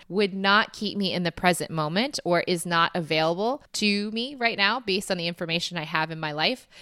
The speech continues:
it will tell me something like, "Time will tell," or "Allow it to unfold," or "Allow it to be," or "Let it go." It'll tell me something along those lines most of the time if I'm trying to get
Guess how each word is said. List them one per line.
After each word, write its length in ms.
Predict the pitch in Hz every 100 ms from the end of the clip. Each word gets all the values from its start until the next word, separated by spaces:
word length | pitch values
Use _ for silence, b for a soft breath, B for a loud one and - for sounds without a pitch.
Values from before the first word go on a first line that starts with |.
| B -
it 100 | 185
will 120 | 208
tell 240 | 208 190
me 100 | 185
something 340 | 180 175 165 160
like, 200 | 151 -
"Time 320 | 202 202 202
will 100 | 180
tell," 480 | - 160 156 151 -
or 120 | 160
"Allow 280 | 151 175 196
it 80 | 208
to 80 | 190
unfold," 540 | 180 156 151 156 147
or 140 | 143 B B B B
"Allow 380 | 170 165 185
it 100 | 202
to 100 | -
be," 460 | 165 165 165 160 165 B B -
or 180 | 165 165
"Let 160 | 196
it 100 | 202
go." 220 | 165 131
It'll 100 | 143
tell 200 | 170 233
me 120 | 220 214
something 420 | 196 185 180 160
along 380 | 160 151 151 156
those 240 | 147 -
lines 420 | 147 151 160 185 -
most 240 | 160 156 -
of 60 |
the 40 | 160
time 380 | - 151 143 143
if 160 | 165 156
I'm 140 | 151
trying 320 | 151 170 165 165
to 100 | 160
get 180 | 151